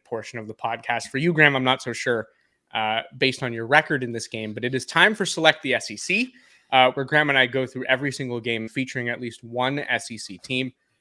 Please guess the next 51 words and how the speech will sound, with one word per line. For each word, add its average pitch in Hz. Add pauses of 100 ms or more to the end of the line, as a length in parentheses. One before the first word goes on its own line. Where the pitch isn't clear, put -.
and 120
we 120
pick 131
our 120
winners 110
straight -
up -
and 127
against 107
the 104
spread. 135
And -
if 110
you're 117
trying 139
to 151
follow 117
along, 101 (400)
uh, 117 (140)
you 131
gotta 147
listen 147
to 127
the 117
podcast 123
because 117
we 120
don't 135
use 123
the 117
odds 110
as 110
they 101 (120)
update - (480)
after 135
recording 117
time. 87
The 107
odds 117
we 117
use 113
are 107
the 101 (340)
consensus 151
odds 131
displayed 127
on 117
E 127
S 135
P 120
N's 104